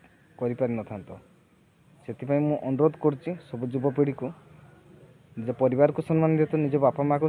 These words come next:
respect କରନ୍ତୁ ଏବଂ ଭଲ ପାଆନ୍ତୁ। ଖୁସିରେ ବାପା ମାଆକୁ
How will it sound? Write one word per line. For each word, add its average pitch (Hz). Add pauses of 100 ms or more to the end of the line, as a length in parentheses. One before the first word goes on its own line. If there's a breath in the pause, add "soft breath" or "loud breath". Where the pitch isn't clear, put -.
(160)
respect 147 (100)
କରନ୍ତୁ 151 (360)
ଏବଂ 135
ଭଲ 131
ପାଆନ୍ତୁ। 156 (720)
ଖୁସିରେ 139
ବାପା 127
ମାଆକୁ 135